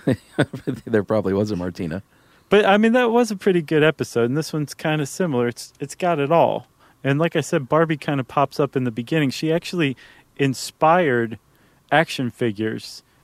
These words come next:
Speaker 2: um, uh, like, basically directly. When, when Mattel,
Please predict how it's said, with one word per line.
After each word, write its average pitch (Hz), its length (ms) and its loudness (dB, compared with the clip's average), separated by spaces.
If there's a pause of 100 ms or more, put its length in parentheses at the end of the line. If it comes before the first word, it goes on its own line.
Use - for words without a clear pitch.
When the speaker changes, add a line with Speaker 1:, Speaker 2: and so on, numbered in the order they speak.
Speaker 2:
um, 113 440 0 (640)
uh, 135 160 -6
like, 139 240 2
basically 170 480 0
directly. 120 680 -2 (100)
When, 139 280 2
when 135 360 -2
Mattel, 143 640 2